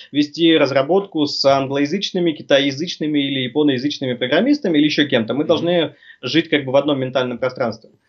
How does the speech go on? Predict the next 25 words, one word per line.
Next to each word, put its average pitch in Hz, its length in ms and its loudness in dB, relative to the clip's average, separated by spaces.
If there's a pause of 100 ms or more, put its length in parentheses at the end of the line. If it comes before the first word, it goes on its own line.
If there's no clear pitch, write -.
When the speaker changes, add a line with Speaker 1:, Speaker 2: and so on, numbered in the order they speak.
(440)
Speaker 1:
Вот. 113 260 -4 (520)
А, 123 640 2
смотри, 180 640 0
здесь 220 260 2
всё 202 480 -2 (260)
обстоит 185 340 0
следующим 147 380 -2
образом. 113 380 -6 (520)
А, 135 560 4 (240)
первое, 147 400 2
программистов 220 680 0 (400)
нормального 170 640 0
уровня, 185 400 -8
которые 156 380 -2
вообще 156 640 0
могут 143 380 -4
на-, 131 480 0
могут, 135 420 0
э, 120 220 2
сделать 120 460 2
такой 127 300 -2
проект, 190 460 0 (920)
их 214 200 0
очень 196 200 -2
мало. 123 360 -4